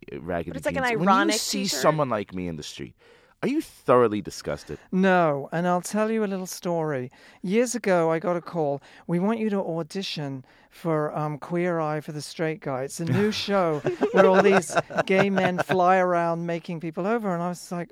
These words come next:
Speaker 3: "All right." And I thought, maybe they've not read anything I've ever written about clothing, 'cause I've always said, "Wear whatever the fuck you want.
Speaker 1: <laughs>
Speaker 3: Fashion is about self-expression. The most important thing is to look like yourself."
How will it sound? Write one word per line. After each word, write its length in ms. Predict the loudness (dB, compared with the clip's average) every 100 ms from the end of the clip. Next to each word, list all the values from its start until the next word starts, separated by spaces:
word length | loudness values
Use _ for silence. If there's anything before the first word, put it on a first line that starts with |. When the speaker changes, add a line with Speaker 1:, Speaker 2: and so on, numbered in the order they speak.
| -10
Speaker 3:
"All 80 | -6
right." 420 | -4 -2 -4 -6 -10 -20 -20 -20 -4
And 200 | -2 -2
I 80 |
thought, 200 | -2 -4
maybe 180 | -4 -4
they've 160 | -2 -2
not 260 | -2 -4
read 280 | 0 0 0
anything 340 | -2 -4 -4 -4
I've 140 | -4
ever 180 | -4 -2
written 180 | -4 -4
about 280 | -4 -4
clothing, 320 | 0 2 2 -2
'cause 140 | -2
I've 140 | 0 2
always 220 | 0 0
said, 320 | 0 0 0 -6 -20 _ _ _ -10
"Wear 340 | -2 2 4
whatever 320 | 2 0 -2
the 100 | -4
fuck 340 | -8 -6 -6 -6
you 120 | -6
want. 440 | -4 -2 -2 -4 -2
Speaker 1:
<laughs> 0 |
Speaker 3:
Fashion 360 | -2 0 0
is 140 | -2 0
about 280 | 0 0
self-expression. 1000 | 0 -2 -2 -6 -8 -4 -4 -2 -6 -6
The 60 | -4
most 280 | -2 -2 -4
important 360 | -6 -6 -6
thing 160 | -4 -6
is 100 | -6
to 80 | -4
look 180 | -4 -2
like 180 | -4
yourself." 840 | -4 -10 -6 -2 -2 -2 -4 -6 -16